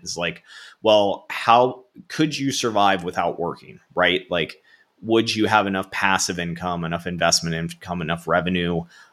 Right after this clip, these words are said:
enough, like, interest payments, enough dividends to allow you to not work? That's what I've seen is, like, the most stable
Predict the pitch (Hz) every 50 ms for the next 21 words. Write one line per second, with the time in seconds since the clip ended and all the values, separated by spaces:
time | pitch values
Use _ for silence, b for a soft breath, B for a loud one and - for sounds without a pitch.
0 | B _ 92 92 90 85 85 85 - - 92 87 82 - - 92 92 - - 95
1 | - - - 92 90 87 87 87 85 - 87 90 85 - - 82 82 82 80 85
2 | 80 80 82 80 76 - - - - - - - 92 85 85 85 80 78 80 80
3 | - _ _ - 92 95 92 90 90 90 87 85 82 76 - - 76 76 71 -
4 | - - 71 - - _ _ - _ _ - 95 87 82 - - - - - -
5 | 101 98 90 87 85 82 - - 101 98 92 87 87 82 - 85 85 85 - 101
6 | 113 120 123 - - - - - 110 107 107 98 98 95 90 85 82